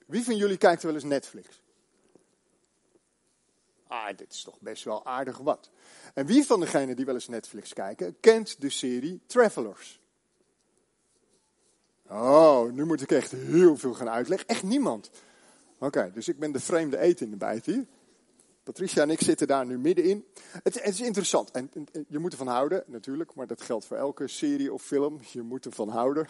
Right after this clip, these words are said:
Je houdt ervan of je houdt er niet van. Er zit een beetje een, een,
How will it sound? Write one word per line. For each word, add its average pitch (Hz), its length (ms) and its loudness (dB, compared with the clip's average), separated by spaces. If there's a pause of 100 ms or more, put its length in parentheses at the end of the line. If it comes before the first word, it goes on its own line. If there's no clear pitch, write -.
(100)
Je 113 80 -10
houdt 120 220 -6
ervan 113 280 -10
of 101 100 -16
je - 60 -10
houdt 107 220 -6
er 117 60 -14
niet 165 180 -8
van. 175 180 -10 (460)
Er 180 100 0
zit - 300 -2
een 185 120 -2
beetje 208 540 8
een, 190 300 -2
een, 170 320 -4